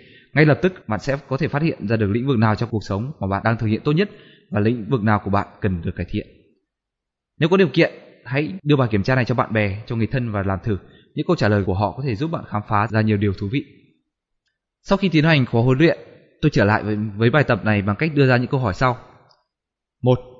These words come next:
mục đích quan trọng nhất về tài chính cũng như sự nghiệp của bạn ngay lúc này là gì? Hai, mục đích quan trọng nhất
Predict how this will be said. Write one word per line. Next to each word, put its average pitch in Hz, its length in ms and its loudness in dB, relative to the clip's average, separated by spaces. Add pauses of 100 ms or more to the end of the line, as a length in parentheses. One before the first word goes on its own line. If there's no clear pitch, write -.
(640)
mục 131 120 4
đích 190 120 0
quan 170 120 4
trọng - 200 -4
nhất 196 160 2
về 151 60 2
tài 120 140 2
chính 120 240 0
cũng 156 120 -2
như 156 60 2
sự 147 200 -2
nghiệp 117 200 2
của 104 80 -2
bạn 107 200 0 (760)
ngay 160 200 6
lúc 190 160 2
này 123 260 2 (160)
là 104 100 0
gì? 104 160 0 (2250)
Hai, 139 280 0 (360)
mục 123 140 0
đích 180 100 0
quan 156 120 4
trọng 104 180 -2
nhất 190 100 2